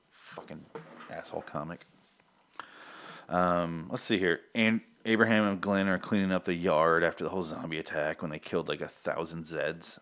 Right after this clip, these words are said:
Um, fun, fun scene. Too bad it was in the last one. Um, I mentioned this in the last episode,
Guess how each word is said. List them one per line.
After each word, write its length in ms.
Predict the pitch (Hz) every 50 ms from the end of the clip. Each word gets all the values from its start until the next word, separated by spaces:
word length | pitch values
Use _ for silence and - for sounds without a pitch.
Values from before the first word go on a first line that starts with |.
| -
Um, 380 | 78 76 76 73 73 71 67 - _ _ _ _ _ _ - - - - _
fun, 480 | _ - - - 98 85 82 82 85 - _ _ _ _
fun 320 | - - - 90 82 80
scene. 400 | - - - 87 80 85 98 98 - - - - -
Too 100 | - -
bad 80 | 85 73
it 40 | 64
was 100 | 76 85
in 80 | 80
the 80 | 76 73
last 320 | 76 76 76 - - -
one. 200 | 85 85 95 101 - _ - - - - - - - - - - - - - - _ _ _
Um, 360 | - 98 98 98 98 98 98 101
I 80 | 101
mentioned 340 | 117 127 127 123 - 135 127
this 200 | 127 120 - -
in 180 | 110 120 120 117
the 160 | 113 113 110
last 380 | 95 101 101 107 107 - -
episode, 600 | 107 113 - 120 104 - 120 117 117 117 117 110